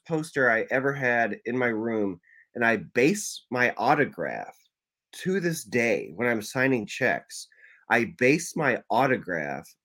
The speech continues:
on the Dawson autograph that was on that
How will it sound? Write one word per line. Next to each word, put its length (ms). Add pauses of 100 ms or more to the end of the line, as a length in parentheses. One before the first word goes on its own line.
on 280
the 100
Dawson 640
autograph 720
that 160
was 180 (100)
on 560 (600)
that 320